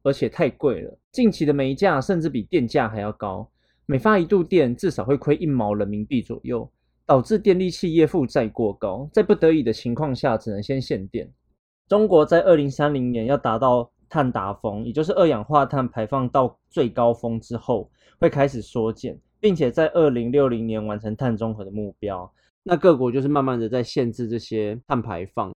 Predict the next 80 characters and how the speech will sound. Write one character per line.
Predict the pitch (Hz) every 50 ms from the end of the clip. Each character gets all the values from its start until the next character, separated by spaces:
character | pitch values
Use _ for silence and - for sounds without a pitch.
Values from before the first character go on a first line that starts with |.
| _ _ _ _ _ _ -
因 | 180
为 | 175
中 | - 170 160 165 160
国 | 139 139 127 120
他 | 131 139
们 | 131 127 120 113
是 | - - 127
一 | 120 113
个 | 117 110
碳 | - 139 127
排 | 117 110 107
量 | 110 120 110
的 | 107
大 | 101 - 127 110 95 98
国 | - - 82 78 87
家， | - - - 104 90 85 92 98 _
他 | - 185
们 | 180 170
的 | 147 143
那 | 127 165 160
些 | 147 156
指 | 135 - - 120 110 95
标 | - - 120 117 117 117
全 | - - - 113 113
部 | 113 143 135 123
都 | - 127 123
没 | 120 117 113
有 | 110 104
达 | - - 101 92 92
标， | - - 101 98 92 90 90 92 _ _ _ _
但 | - 202 196 185
是 | 170 - - 185 156
他 | 156 190
们 | 208 190 160
不 | - 190 180
能 | 160 147 -
因 | - 143 151 160
为 | 165 160 139
这 | 117 -
些 | 143 156 147
小 | - - 110 90 90
事 | - - - 123 117 104 104 - _ _ _ _ -
让 | 175 170 160
自 | 180 196
己 | - - 117 104
在 | - - 147 131
国 | - - 113 117
际 | 117 - 135 120
上 | - 139 120 107
失 | - -
去 | 113 - 123
位 | 113 113 110 95 92
置。 | - - 107 98 - _ _ _
其 | - - 190 190
他 | 214 226
国 | 214 196 180
家 | 170 208 196 185
的 | 160
做 | 147 175 175 160 143
法 | 135 120 107 104 110
是 | - 165 151
政 | - 185 156 139 120
府 | - 104 104
会 | 110 135
用 | 131 131 127
法 | - 120 98 98
令 | 117 120 110
管 | 98 104 92 - -
控， | - - 107 92 - _ _ _ _ _ _ _ _ -
以 | - 123
及 | - 147
搭 | 165 170 170
配 | 175 190 180
用 | 165 170 147 139
电 | 120 147 135 123
的 | 113
优 | 110 123 120
惠 | 117 127 110
政 | 98 107 113 98 95
策， | - - 113 92 -